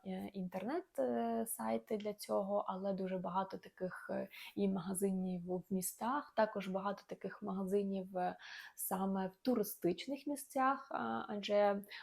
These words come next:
багато людей, які приїжджають, е, на відпочинок, можливо, не взяли з собою достатньо книг або взагалі про це не думали. І, е, є така можливість, е, купити собі, е, книгу за декілька євро, прочитати її за два дні, м,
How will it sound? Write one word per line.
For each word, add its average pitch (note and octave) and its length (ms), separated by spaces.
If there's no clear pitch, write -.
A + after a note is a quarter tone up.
багато F#3 240
людей, F#3 260
які F#3 220
приїжджають, F#3 840
е, F#3+ 120
на F#3+ 140
відпочинок, F#3+ 760
можливо, F#3 420
не F#3 120
взяли F#3+ 360
з F#3+ 100
собою F#3 220
достатньо F#3+ 500
книг G3 500
або G3+ 180
взагалі F#3 380
про B3+ 160
це B3 120
не A3+ 120
думали. G#3 480
І, G#3 360
е, F#3+ 260
є F#3+ 160
така F#3 220
можливість, F#3 720
е, F#3 100
купити F#3 420
собі, F#3 420
е, F#3+ 460
книгу G3 340
за F3+ 100
декілька F#3 420
євро, G3+ 640
прочитати F#3+ 600
її F#3 340
за F3+ 520
два F#3 160
дні, F#3+ 480
м, F#3 280